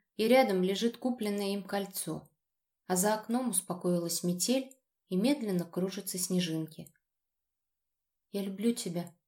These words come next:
произнесла я, обняв Тимофея за шею и глядя ему в глаза. «Ты меня так напугала, я рад, что ты не исчезла, и мы здесь».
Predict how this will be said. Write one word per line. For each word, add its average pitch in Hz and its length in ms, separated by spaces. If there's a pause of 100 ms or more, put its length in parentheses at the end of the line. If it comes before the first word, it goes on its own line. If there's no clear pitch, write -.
произнесла 202 540
я, 214 260
обняв 190 280
Тимофея 185 520
за 180 180
шею 208 360
и 180 40
глядя 185 360
ему 185 200
в 175 40
глаза. 180 540 (1300)
«Ты 202 100
меня 220 280
так 226 300
напугала, 190 720 (120)
я 202 160
рад, 262 160
что - 200
ты 214 140
не 214 200
исчезла, 180 460
и 170 100
мы 202 140
здесь». 180 460